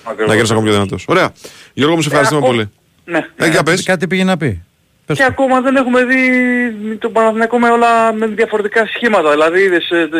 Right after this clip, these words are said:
Speaker 1: το Σαββατοκύριακο ο Αταμάν δοκίμασε κάποια πράγματα. Ε, δοκίμασε για πολλή ώρα σχήμα με τρεις forward, Παπαπέτρου, Χουάντσο,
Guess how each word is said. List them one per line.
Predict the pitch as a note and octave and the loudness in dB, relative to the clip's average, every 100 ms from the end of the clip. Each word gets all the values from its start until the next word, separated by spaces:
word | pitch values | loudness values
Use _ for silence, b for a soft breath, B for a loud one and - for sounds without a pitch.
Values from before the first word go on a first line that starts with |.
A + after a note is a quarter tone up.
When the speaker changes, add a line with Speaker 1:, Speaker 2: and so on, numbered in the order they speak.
| D#3 | -4
Speaker 1:
το | - | -6
Σαββατοκύριακο | E3 D#3+ E3 F#3+ F#3 | -4 -2 -2 -2 0
ο | F#3+ F#3 | 2 2
Αταμάν | F#3 F#3 G3 | 2 0 -2
δοκίμασε | F#3+ F#3 G#3 G3+ - | -2 -4 -2 -2 0
κάποια | D#3+ | -4
πράγματα. | D3 C#3 B2 A#2+ A#2 A#2 A2+ | 0 0 2 0 2 0 0
Ε, | B2 | 0
δοκίμασε | B2+ E3 D#3+ | 0 -2 -2
για | D#3+ | -2
πολλή | D#3 D#3 | -2 2
ώρα | E3 E3 - B B B | 2 2 -2 B B B
σχήμα | F3+ F3 | -2 0
με | E3+ | 0
τρεις | F3 - | -2 -2
forward, | D#3+ E3 C3+ | 0 2 2
Παπαπέτρου, | B2 B2 B2 - D3 D3 C#3 | 0 0 0 0 -2 -2 -2
Χουάντσο, | D3 D#3 D3+ | 0 0 0